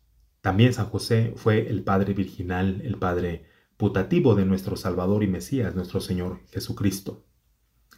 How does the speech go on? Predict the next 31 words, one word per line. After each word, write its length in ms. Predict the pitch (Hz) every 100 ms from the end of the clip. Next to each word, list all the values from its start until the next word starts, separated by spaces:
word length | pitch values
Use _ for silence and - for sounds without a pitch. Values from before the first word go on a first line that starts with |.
| _ _ _
Eh, 340 | - 92 90 90
San 160 | 98
José 280 | 95 92 101
fue 320 | - 98 95
quien 180 | - 95
lo 140 | 92
fue 220 | 87 113 107
guiando 580 | 117 117 101 82 76 - _ _ _
desde, 380 | 82 85 73 -
desde 260 | 113 87 85
su 140 | -
nacimiento 540 | 95 90 107 135 185 151
de 100 | 107
Jesús 560 | - - 180 135 - _ _ _ _ _ _ _ _ _
hasta 260 | 92 98
sus 280 | 92 98 95
treinta 460 | - 95 98 92 95
años, 360 | 107 87 - -
¿verdad? 320 | 90 90 92
Que 100 | -
fue 180 | 95 -
cuando 300 | 92 92 87
él 100 | 92
fue, 460 | - 87 85 - _ _ _ _
fue 160 | 92
crucificado. 960 | 95 92 104 98 - 110 101 85 - _ _ _ _ _ _ _ _ _ - - _ - - _ _ _ _
Y 100 | -
de 80 | 110
esta 200 | 113 123
manera 280 | 117 113 113
nosotros 760 | 104 - 107 - 95 90 -